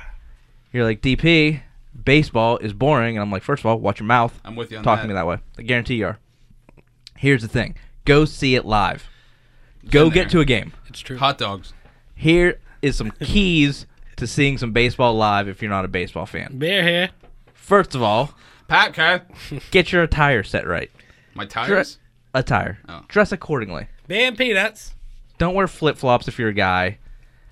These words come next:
Speaker 2: Look out! Out! Oh!
Speaker 3: <laughs>
Speaker 1: No, no sundresses, ladies.
Speaker 3: Ooh.
Speaker 1: You know, get comfortable.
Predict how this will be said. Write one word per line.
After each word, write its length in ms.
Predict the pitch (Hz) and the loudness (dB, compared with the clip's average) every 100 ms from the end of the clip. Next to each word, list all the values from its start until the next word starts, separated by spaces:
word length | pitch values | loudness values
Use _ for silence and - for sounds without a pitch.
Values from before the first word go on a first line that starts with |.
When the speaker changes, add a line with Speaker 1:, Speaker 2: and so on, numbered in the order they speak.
| - - - | -8 -8 -12
Speaker 2:
Look 140 | 285 | 0
out! 300 | 330 403 440 - | 6 8 6 4
Out! 680 | 453 539 554 - - - - - | 6 8 6 4 -2 -14 -14 -2
Oh! 1120 | 415 415 415 415 523 302 262 220 196 170 196 - | 2 6 8 8 8 6 4 4 2 0 -4 -4
Speaker 3:
<laughs> 380 | 202 - - 147 | -8 -8 -8 0
Speaker 1:
No, 200 | 180 196 - | 2 2 2
no 80 | 202 | 0
sundresses, 760 | - - 170 165 156 147 151 | 0 0 0 4 2 2 -2
ladies. 580 | 135 139 135 131 131 131 - - | 2 2 2 0 -4 -8 -18 -14
Speaker 3:
Ooh. 160 | 220 175 | -12 -6
Speaker 1:
You 60 | |
know, 180 | 147 120 | -2 -2
get 260 | 110 151 - | -2 -4 -2
comfortable. 560 | - 151 - 95 80 | -2 -2 -2 -6 -6